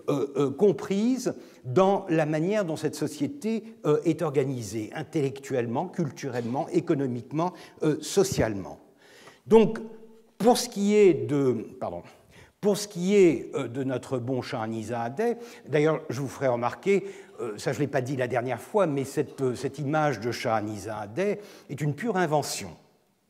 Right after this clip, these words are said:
du vingtième siècle. Nous n'avons pas de portrait de Shahanizadeh, euh, et l'une, justement, des obsessions de l'historiographie turque, c'est-à-dire l'historiographie de la République de Turquie, dans sa vision de l'Empire ottoman, était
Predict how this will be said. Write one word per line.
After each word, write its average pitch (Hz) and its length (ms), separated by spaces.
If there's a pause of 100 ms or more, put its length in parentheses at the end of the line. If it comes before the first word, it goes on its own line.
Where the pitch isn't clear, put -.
(360)
du 131 320
vingtième 120 340
siècle. 185 480
Nous 151 120
n'avons 147 200
pas 226 220
de 120 100
portrait 120 440
de 101 200
Shahanizadeh, 101 920 (440)
euh, 151 280
et 156 360
l'une, 180 520
justement, 147 400
des 131 160
obsessions 139 520
de 123 120
l'historiographie 131 1000 (220)
turque, - 400 (440)
c'est-à-dire 120 640 (180)
l'historiographie 151 1000
de 127 240
la 233 180
République 151 360
de 131 120
Turquie, 131 540 (360)
dans 151 140
sa 165 100
vision 156 480
de 120 220
l'Empire 120 400
ottoman, 240 340
était 226 380